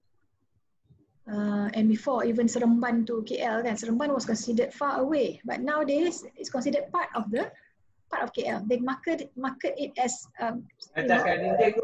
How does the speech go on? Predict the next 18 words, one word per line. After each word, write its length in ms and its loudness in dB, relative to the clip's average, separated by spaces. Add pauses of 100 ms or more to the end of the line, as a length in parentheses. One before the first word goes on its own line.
(1300)
apa, 320 -10
uh, 160 0
they 80 6
market 440 -2
the 200 2
Seremban 400 -2
Dua 400 4
or 40 -4
whatever 360 0
tu 240 -4
as, 320 -4 (160)
um, 680 -4 (440)
apa 240 -6
nama 240 0
tu, 240 -4 (160)
um, 520 -10 (400)
part 200 -4
of 160 -2